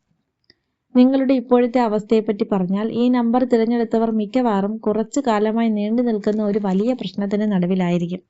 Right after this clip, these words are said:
ഇത് ഇന്നോ ഇന്നലെയോ തുടങ്ങിയതല്ല. ഒന്നുകിൽ ജോലി സംബന്ധമായത്, അല്ലെങ്കിൽ വിട്ടുമാറാത്ത ആരോഗ്യ പ്രശ്നങ്ങൾ. ഇവിടെ എടുത്തു പറയേണ്ട മറ്റൊരു കാര്യം വഞ്ചനയാണ്.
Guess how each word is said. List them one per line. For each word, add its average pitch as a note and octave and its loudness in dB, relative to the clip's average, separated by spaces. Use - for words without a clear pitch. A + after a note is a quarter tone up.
ഇത് A3+ 6
ഇന്നോ A3 2
ഇന്നലെയോ A3+ 2
തുടങ്ങിയതല്ല. G3+ 0
ഒന്നുകിൽ G3+ 0
ജോലി G3 0
സംബന്ധമായത്, G3+ -2
അല്ലെങ്കിൽ G#3+ 0
വിട്ടുമാറാത്ത G#3 -2
ആരോഗ്യ A3 2
പ്രശ്നങ്ങൾ. F#3+ -2
ഇവിടെ C#4 2
എടുത്തു C4+ 0
പറയേണ്ട B3+ 2
മറ്റൊരു A#3+ 0
കാര്യം G#3 0
വഞ്ചനയാണ്. F#3+ 0